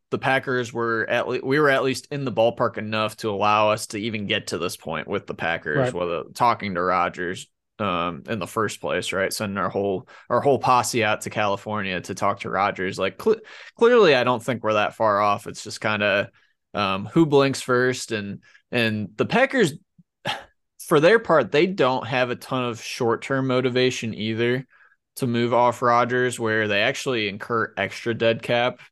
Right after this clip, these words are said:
Speaker 1: um, by trading him. They'll, they'll accelerate some of that signing bonus into this year. So they, they could tech-, technically, to get current year cap relief, it doesn't save them any money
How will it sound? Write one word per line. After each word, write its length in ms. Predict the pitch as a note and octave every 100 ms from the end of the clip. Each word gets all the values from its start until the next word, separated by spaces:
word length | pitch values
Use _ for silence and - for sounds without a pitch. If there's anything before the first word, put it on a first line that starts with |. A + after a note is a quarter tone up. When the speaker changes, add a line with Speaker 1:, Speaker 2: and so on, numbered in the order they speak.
| - _
Speaker 1:
um, 500 | A2 G#2 G2+ G#2 A2+ _ -
by 180 | G#2+ G#2+
trading 420 | - A2+ A2 A2
him. 180 | A2+ A2+
They'll, 320 | G2 F#2+ E2+
they'll 220 | A2 G#2
accelerate 640 | F#2 - G#2+ G#2+ G#2+ G#2+
some 160 | - A2+
of 60 | G2+
that 120 | F#2
signing 400 | - G2+ G2+ G#2+
bonus 400 | G#2+ A2 A2 -
into 220 | A2+ A#2
this 260 | A#2 A2+ B2+
year. 280 | B2 C3 - - - - _
So 220 | - A#2+
they, 180 | B2+ D#3
they 240 | C3+ C#3+
could 280 | F#3 - G#2+
tech-, 300 | - D3 - - -
technically, 580 | A3 A3 D#3 C#3+ C3
to 260 | A#2+ - B2+
get 300 | A#2+ A2+ -
current 460 | - - D#3+ D3 G#2
year 160 | A2+
cap 300 | G#2 A2+ G#2+
relief, 340 | G#2+ G#2+ G#2+ G#2+
it 80 |
doesn't 440 | A#2 A2+ A2 E2+ - _
save 400 | - - B2+ A#2
them 180 | A#2 A2
any 220 | A2 G#2+
money 580 | G#2+ G#2+ G#2+ G#2+ G#2 G2+